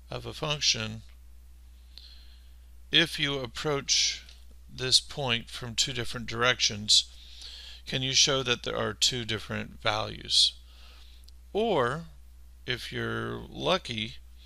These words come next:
could you find one path where that same limit is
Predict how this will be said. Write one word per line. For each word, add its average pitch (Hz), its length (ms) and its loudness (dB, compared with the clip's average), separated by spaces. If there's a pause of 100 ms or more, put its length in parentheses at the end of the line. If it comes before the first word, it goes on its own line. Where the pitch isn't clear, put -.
(540)
could 151 240 2
you 151 100 2
find 127 580 4
one 135 640 0
path 117 640 -2 (580)
where 120 380 2
that 117 380 8
same 123 480 10
limit 120 380 4
is 110 520 8